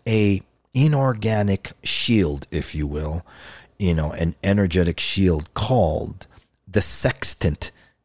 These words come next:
S E X T A N T, sextant shield clock. And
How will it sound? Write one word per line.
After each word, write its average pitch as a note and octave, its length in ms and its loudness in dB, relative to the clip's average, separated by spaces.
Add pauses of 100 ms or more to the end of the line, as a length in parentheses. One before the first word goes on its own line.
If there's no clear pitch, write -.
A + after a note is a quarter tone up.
(180)
S - 240 -2
E G#2 220 2
X - 260 -2
T G#2 320 2
A G2 240 4
N F#2 300 2
T, D2+ 260 -2 (140)
sextant - 840 -2
shield F#2+ 480 2
clock. - 440 -8 (880)
And F#2 260 0